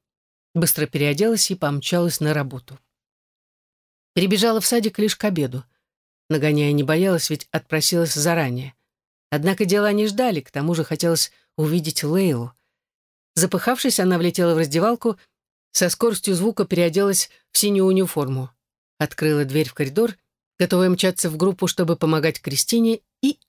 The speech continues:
натолкнулась на шефа. "Здравствуйте, Душка Геннадьевич!" Она сказала это вслух. "Дурища! Простите!" Тут же протянула. А начальник, казалось,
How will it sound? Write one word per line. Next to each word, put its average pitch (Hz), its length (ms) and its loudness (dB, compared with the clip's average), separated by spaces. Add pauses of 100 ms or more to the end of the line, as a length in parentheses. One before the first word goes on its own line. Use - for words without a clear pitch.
(280)
натолкнулась 214 760 0
на 214 100 0
шефа. 143 380 -2 (680)
"Здравствуйте, 254 580 0
Душка 240 340 0
Геннадьевич!" 202 640 0 (960)
Она 139 200 -4
сказала 139 380 -2
это 143 160 -4
вслух. - 440 -6 (920)
"Дурища! 143 600 -4 (680)
Простите!" - 560 -2 (640)
Тут 151 140 -4
же 143 180 -2 (180)
протянула. 143 600 -2 (1160)
А 170 80 2
начальник, 269 500 2
казалось, 226 400 2